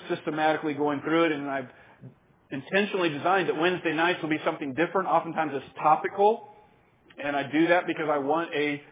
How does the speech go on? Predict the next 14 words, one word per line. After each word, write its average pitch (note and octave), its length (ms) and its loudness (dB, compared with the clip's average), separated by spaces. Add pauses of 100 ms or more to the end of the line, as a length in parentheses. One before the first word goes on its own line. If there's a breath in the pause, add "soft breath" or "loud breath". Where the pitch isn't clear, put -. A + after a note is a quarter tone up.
variety D3+ 760 4
in D3 100 -4
our C#3 140 -2
diet. C3+ 380 0 (840)
Actually, D#3 480 4
C E3 160 2
H D#3+ 140 2 (140)
Spurgeon, C3+ 480 2
the A#2+ 40 -6
man C#3 380 -4
that B2 180 -8
many D3 160 -4
of C3+ 80 -2
us C3+ 80 -2